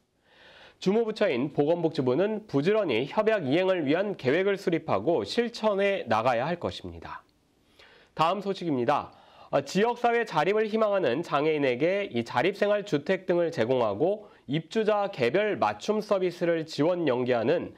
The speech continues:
이 서울시 장애인 주거 서비스 사업이 올해로 십오 년째를 맞이했는데요. 어, 서울시는 지금까지 자립생활 주택 예순다섯 개를 운영 중이고, 어, 사백여덟 명이 지역사회 경험과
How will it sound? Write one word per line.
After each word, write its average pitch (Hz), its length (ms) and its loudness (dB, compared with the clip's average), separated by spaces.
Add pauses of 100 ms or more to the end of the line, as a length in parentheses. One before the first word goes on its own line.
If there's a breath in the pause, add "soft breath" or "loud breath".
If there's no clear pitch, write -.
(260 loud breath)
이 127 80 2
서울시 220 540 0
장애인 165 460 0
주거 170 340 0
서비스 175 420 0
사업이 156 520 0
올해로 135 420 2
십오 135 540 -2
년째를 170 720 0
맞이했는데요. 101 840 0 (560 loud breath)
어, 151 140 0
서울시는 233 600 0
지금까지 190 600 0
자립생활 175 560 0
주택 156 460 -2
예순다섯 143 880 -2
개를 185 200 2
운영 139 360 2
중이고, 110 600 -2 (280 loud breath)
어, 113 100 0
사백여덟 185 800 0
명이 139 400 0
지역사회 175 600 0
경험과 135 640 0